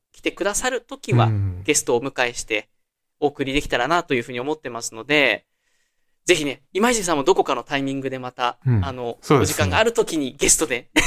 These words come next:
Speaker 1: ていただけたら。
Speaker 2: 月一とかそれできたりした。
Speaker 1: ね。
Speaker 2: <laughs> あれ、お前卒業じゃなかったんか。
Speaker 1: <laughs> 準レギュラーみたいになっちゃう。
Speaker 2: 準レギュラーみたいな。
Speaker 1: <laughs> まあ、ぜひ、あの、本当にこのポッドキャストでまた喋っていただいて、
Speaker 2: うん。
Speaker 1: えー、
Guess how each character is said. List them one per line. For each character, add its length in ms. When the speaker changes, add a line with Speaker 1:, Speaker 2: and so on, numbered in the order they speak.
Speaker 1:
て 120
い 60
た 80
だ 80
け 80
た 60
ら。 60
Speaker 2:
月 100
一 40
と 120
か 140
そ 120
れ 100
で 120
き 120
た 80
り 100
し 100
た。 60
Speaker 1:
ね。 120
Speaker 2:
<laughs> 260
あ 60
れ、 100
お 60
前 180
卒 320
業 140
じ 100
ゃ 40
な 100
か 80
っ 100
た 160
ん 60
か。 60
Speaker 1:
<laughs> 640
準 240
レ 120
ギ 60
ュ 40
ラ 60
ー 20
み 80
た 60
い 20
に 80
な 40
っ 20
ち 60
ゃ 40
う。 40
Speaker 2:
準 220
レ 80
ギ 80
ュ 20
ラ 60
ー 40
み 60
た 60
い 40
な。 100
Speaker 1:
<laughs> 500
ま 80
あ、 20
ぜ 120
ひ、 140
あ 100
の、 140
本 200
当 120
に 260
こ 140
の 120
ポ 180
ッ 40
ド 80
キ 80
ャ 40
ス 80
ト 40
で 100
ま 140
た 260
喋 260
っ 60
て 60
い 60
た 120
だ 100
い 100
て、 280
Speaker 2:
う 60
ん。 20
Speaker 1:
え 420
ー、 20